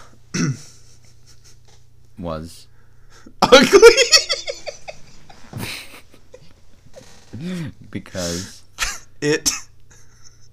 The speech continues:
Speaker 2: forgot
Speaker 1: who
Speaker 2: it
Speaker 1: was <laughs>
Speaker 2: and
Speaker 1: why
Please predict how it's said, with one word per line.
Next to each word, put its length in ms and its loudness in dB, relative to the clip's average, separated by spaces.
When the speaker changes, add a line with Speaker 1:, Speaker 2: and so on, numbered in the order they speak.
Speaker 2:
forgot 600 -6
Speaker 1:
who 340 2
Speaker 2:
it 260 -8
Speaker 1:
was 600 8
<laughs> 2500 -16
Speaker 2:
and 460 -4
Speaker 1:
why 480 2